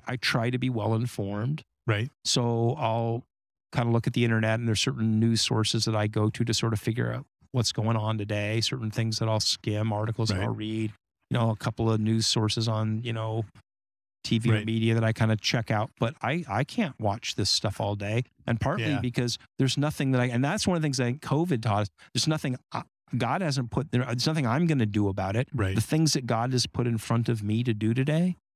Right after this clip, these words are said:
Speaker 1: I'm
Speaker 2: Right.
Speaker 1: gonna apply myself to those things.
Speaker 2: Right.
Speaker 1: And if there's something that God, uh, wants me to direct myself towards, he'll put it in front of me in
Speaker 2: Right.
Speaker 1: such a way that I can do something about it.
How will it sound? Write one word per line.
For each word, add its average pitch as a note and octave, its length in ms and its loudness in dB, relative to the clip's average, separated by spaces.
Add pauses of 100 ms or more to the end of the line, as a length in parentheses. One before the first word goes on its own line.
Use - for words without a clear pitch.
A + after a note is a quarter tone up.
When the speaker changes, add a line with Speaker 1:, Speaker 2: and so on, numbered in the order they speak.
(120)
Speaker 1:
I'm B2+ 100 2
Speaker 2:
Right. C3 60 2
Speaker 1:
gonna B2+ 80 0
apply A#2+ 340 -2
myself A2+ 600 0
to - 120 -2
those G#2+ 480 0
things. G2+ 680 -2
Speaker 2:
Right. F2+ 260 -4
Speaker 1:
And A2+ 120 2
if A2+ 120 0
there's A#2 180 2
something D3 360 2
that C3+ 180 0
God, A2+ 420 0 (720)
uh, G#2+ 520 0 (180)
wants A2+ 540 0
me A#2+ 400 0
to - 100 -2
direct G#2+ 460 0
myself G#2 440 0
towards, G#2 400 -2
he'll G#2 120 -2
put - 180 -2
it A2+ 60 0
in G#2 180 -2
front G#2+ 300 -2
of G#2 80 -4
me G#2 160 -4
in G#2 80 -2
Speaker 2:
Right. G2 80 2
Speaker 1:
such G#2+ 180 -2
a G#2+ 60 0
way G2+ 120 0
that G#2 140 -2
I G2+ 120 -2
can G2+ 120 -4
do G#2 160 -4
something G#2 360 -6
about A2+ 340 -2
it. A2 120 -2